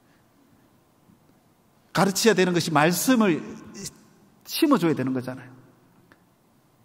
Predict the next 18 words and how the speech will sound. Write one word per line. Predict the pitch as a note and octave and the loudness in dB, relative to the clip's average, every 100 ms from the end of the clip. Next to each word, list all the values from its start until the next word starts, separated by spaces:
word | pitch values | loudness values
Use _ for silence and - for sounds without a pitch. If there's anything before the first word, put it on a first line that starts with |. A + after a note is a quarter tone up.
| _ _ _ _ _ _ _ _ - | _ _ _ _ _ _ _ _ -4
근데 | F#3 | 0
그 | F#3+ | 2
말씀 | F3 D#3 F3+ A#3+ A#3 | 4 4 2 2 2
사역이 | G#3 F#3 F3+ | 2 0 -2
그렇게 | - C#4+ A3+ | -2 -2 -2
중요한 | - E3+ D#3+ | 0 0 0
줄 | D3+ | -2
몰랐습니다. | C3+ C#3 - D3+ D3 - - _ _ _ _ _ _ _ _ _ _ _ _ _ _ _ _ _ _ _ _ _ _ _ _ _ _ _ _ _ _ - | -6 -8 -10 -14 -18 -20 -20 _ _ _ _ _ _ _ _ _ _ _ _ _ _ _ _ _ _ _ _ _ _ _ _ _ _ _ _ _ _ -6
저는 | D#3+ D3 C#3 - - - - _ _ _ _ _ _ _ _ _ _ - | -2 -2 -4 -14 -20 -20 -20 _ _ _ _ _ _ _ _ _ _ -12
생긴 | - E3 D3+ | -6 -2 -2
거는 | C#3 C3 C3+ | -2 -4 -8
어떻게 | C3+ B2 | -8 -6
잘생겼는지 | B2+ B2 D#3 C#3+ C#3+ | -4 -4 -2 0 0
모르겠는데, | B2+ B2+ C3 C3+ B2 B2 A#2+ - - - - _ - _ _ _ _ _ _ | 0 -2 -4 -4 -4 -8 -10 -18 -20 -20 -20 _ -20 _ _ _ _ _ _
제게는 | - D3 D3+ C#3 | -2 0 2 2
열정이 | G#3 - F3+ | 2 0 -4
있습니다. | A2 - C#2 - - | -4 -6 -14 -18 -16
열정. | A2+ - | -16 -18